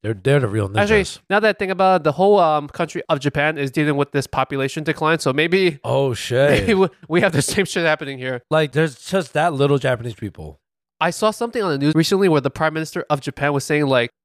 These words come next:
Speaker 2: "If this population <laughs> decline continues, we cannot exist as a society in this country anymore."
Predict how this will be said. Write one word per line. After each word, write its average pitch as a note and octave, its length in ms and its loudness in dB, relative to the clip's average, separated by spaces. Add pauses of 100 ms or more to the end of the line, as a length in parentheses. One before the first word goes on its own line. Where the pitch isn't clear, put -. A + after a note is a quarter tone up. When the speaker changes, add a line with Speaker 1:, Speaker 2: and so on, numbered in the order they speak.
(120)
Speaker 2:
"If D3 120 -2
this A3 140 2
population G3 600 -2
<laughs> - 60 -16
decline E3 340 0
continues, D#3 640 0
we E3 220 0
cannot E3 420 0
exist C#3+ 480 -2
as C#3 140 0
a C#3+ 100 2
society B2 640 -2
in A#2+ 40 -10
this A#2+ 120 -12
country A#2+ 280 -6
anymore." A#2 360 -6